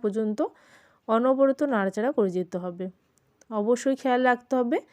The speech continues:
গুড়টা যাতে নিচে না বসে যায়। এখন দেখুন গুড়টা কিন্তু অনেকটা কালার চেঞ্জ হওয়া শুরু হয়েছে, এবার আরও কিছুটা কালার চেঞ্জ হবে। আর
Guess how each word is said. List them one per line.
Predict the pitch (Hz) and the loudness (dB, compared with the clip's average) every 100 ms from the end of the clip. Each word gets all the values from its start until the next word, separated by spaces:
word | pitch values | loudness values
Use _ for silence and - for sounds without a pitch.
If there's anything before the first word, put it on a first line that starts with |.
| _ - _ - | _ -20 _ -8
গুড়টা | 220 226 240 233 | -4 -2 0 2
যাতে | 220 220 - _ | 0 -2 -8 _
নিচে | 240 214 226 226 | -4 0 0 0
না | 392 - | -6 2
বসে | 214 - 190 | 2 2 -2
যায়। | 175 185 196 _ _ _ _ _ _ _ _ _ _ _ _ _ _ _ _ _ _ _ | -2 -8 -10 _ _ _ _ _ _ _ _ _ _ _ _ _ _ _ _ _ _ _
এখন | 226 214 302 302 | -6 -2 0 2
দেখুন | 294 320 - _ 233 | 0 0 -4 _ -4
গুড়টা | 240 214 269 269 | -4 0 -2 0
কিন্তু | 262 233 330 - _ _ _ _ _ | -2 0 -2 -4 _ _ _ _ _
অনেকটা | 233 247 240 - | -2 0 0 0
কালার | 269 233 240 226 | 4 4 4 4
চেঞ্জ | 262 254 | 2 4
হওয়া | 262 269 - | 2 2 0
শুরু | 247 254 | -2 4
হয়েছে, | 254 233 339 523 _ _ _ 240 | 4 4 0 -4 _ _ _ -4
এবার | 220 262 - 233 | 2 2 2 2
আরও | 233 262 | 2 2
কিছুটা | 254 254 277 269 | -2 -2 -2 0
কালার | 190 190 190 | 0 0 0
চেঞ্জ | 196 175 | -2 -2
হবে। | 185 175 196 - _ _ _ _ _ _ _ | -6 -8 -12 -14 _ _ _ _ _ _ _
আর | 202 | -6